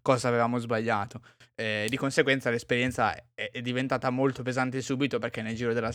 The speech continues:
di una serata abbiamo fatto sei giorni, nel senso che ogni volta continuavamo a morire e non sapevamo bene perché. Chiaramente giocando scopri, capisci, provi cose un po' a caso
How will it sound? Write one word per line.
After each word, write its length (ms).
di 140
una 120
serata 400
abbiamo 240
fatto 280
sei 260
giorni, 380
nel 120
senso 300
che 180
ogni 180
volta 260
continuavamo 400
a 40
morire 480
e 200
non 140
sapevamo 360
bene 180
perché. 360
Chiaramente 460
giocando 520
scopri, 460
capisci, 580
provi 280
cose 420
un 100
po' 120
a 60
caso 520